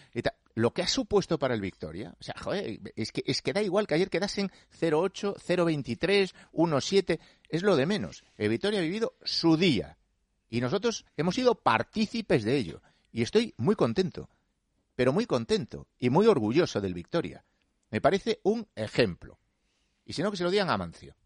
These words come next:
Y si no, que se lo digan a Lucas Pérez. Y si no, que se lo digan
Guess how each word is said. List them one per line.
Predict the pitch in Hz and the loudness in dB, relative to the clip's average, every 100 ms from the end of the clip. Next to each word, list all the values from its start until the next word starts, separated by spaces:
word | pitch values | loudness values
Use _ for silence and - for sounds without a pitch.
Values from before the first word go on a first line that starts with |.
| _ _ _ - | _ _ _ -14
Y | 113 | -6
si | 165 | -6
no, | |
que | 220 | -2
se | 214 | 0
lo | |
digan | 233 208 | 0 2
a | 113 | 4
Lucas | 151 170 - - | 4 4 0 -10
Pérez. | 65 - _ _ _ _ _ _ _ _ _ _ | -18 -20 _ _ _ _ _ _ _ _ _ _
Y | 147 | -2
si | 247 | -2
no, | |
que | 240 | 0
se | 220 | 0
lo | |
digan | 240 240 | 0 0